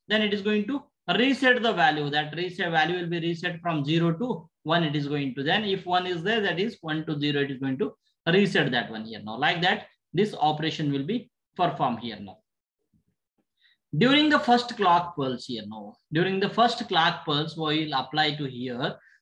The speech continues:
the control circuit sets, this control circuit, it will sets the D seven here. So eighth bit, it is D seven, it is going to set into one, it is going to set,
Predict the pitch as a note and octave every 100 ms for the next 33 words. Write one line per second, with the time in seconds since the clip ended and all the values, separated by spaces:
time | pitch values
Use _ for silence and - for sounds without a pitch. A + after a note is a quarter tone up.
0 | - F3+ G#3 G3+ A3 C4 A#3+ G3 E3 G#3
1 | G#3+ - - A#3 D#3 C#3 - - D3 G#3+
2 | - F3 E3+ E3 D#3+ C#3 F3+ F#3 E3 F3+
3 | E3 F3 E3+ - G#3+ D#3 D#3 D#3 C#3+ B2
4 | A#2+ - - _ _ _ _ _ _ _
5 | _ - F#3+ F3+ F#3+ E3 D3 E3 A#3+ -
6 | - D#3+ D#3+ G#3 C#4 C#3+ D3+ E3+ E3+ C#3+
7 | F3 - E3 D#3 D3 D#3+ D#3+ - D#3+ D3+
8 | C3+ C3+ C4+ - _ _ D#3+ A#3 B3+ F3
9 | D#3+ D3 C#3+ C3 B2 B2 A#2+ C#3+ D#3+